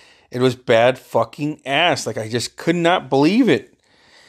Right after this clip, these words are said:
And I got James Buster Douglas's K O Boxing. So much fucking fun. I got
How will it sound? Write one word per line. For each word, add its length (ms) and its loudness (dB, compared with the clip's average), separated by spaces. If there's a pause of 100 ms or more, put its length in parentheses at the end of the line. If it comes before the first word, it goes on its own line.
(180)
And 100 -4
I 40 0
got 200 2
James 360 0
Buster 420 0
Douglas's 560 -2
K 300 -2
O 100 2
Boxing. 540 0
So 400 0
much 260 -2
fucking 380 -2
fun. 340 -6 (960)
I 140 -6
got 480 0